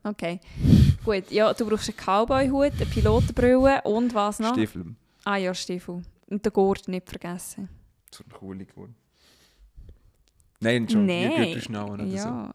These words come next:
Speaker 1: eben.
Speaker 2: Okay.
Speaker 1: Mhm.
Speaker 2: Da wäre Rob so ein richtiger Redneck nachher.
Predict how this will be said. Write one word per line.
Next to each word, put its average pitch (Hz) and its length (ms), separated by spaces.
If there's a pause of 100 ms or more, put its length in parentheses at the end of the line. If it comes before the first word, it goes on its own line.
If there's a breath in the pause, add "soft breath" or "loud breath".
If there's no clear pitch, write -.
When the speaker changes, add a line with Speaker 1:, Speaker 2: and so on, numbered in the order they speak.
Speaker 1:
eben. - 280
Speaker 2:
Okay. - 180 (380)
Speaker 1:
Mhm. 190 460
Speaker 2:
Da 107 120
wäre 113 220
Rob 101 200
so - 120
ein 110 60
richtiger 110 400
Redneck 104 400
nachher. 92 580